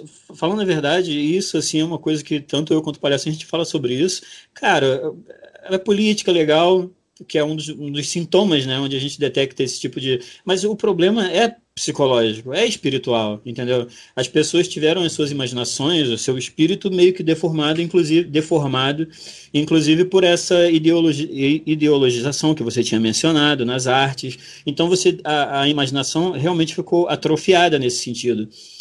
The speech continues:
Então, é claro que isso vai ter, é, resultados, é, ruins na, na, na, no tecido social. Por exemplo, um, um,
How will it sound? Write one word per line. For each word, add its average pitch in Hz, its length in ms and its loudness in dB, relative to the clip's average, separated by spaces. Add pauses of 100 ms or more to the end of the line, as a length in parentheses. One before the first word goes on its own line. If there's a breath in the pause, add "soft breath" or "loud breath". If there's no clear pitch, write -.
(260 loud breath)
Então, 151 960 0
é 127 160 -6
claro 190 220 -2
que 202 100 -6
isso - 120 -6
vai 135 180 -2
ter, 131 460 0
é, 110 440 -4
resultados, 123 840 0 (600)
é, 120 80 -10
ruins 143 600 2
na, 123 260 -4
na, 120 580 -6
na, 113 320 -6
no 113 160 -6
tecido 135 440 2
social. 160 580 0 (460 loud breath)
Por 143 120 2
exemplo, 120 640 -2
um, 123 280 -6
um, 117 460 -4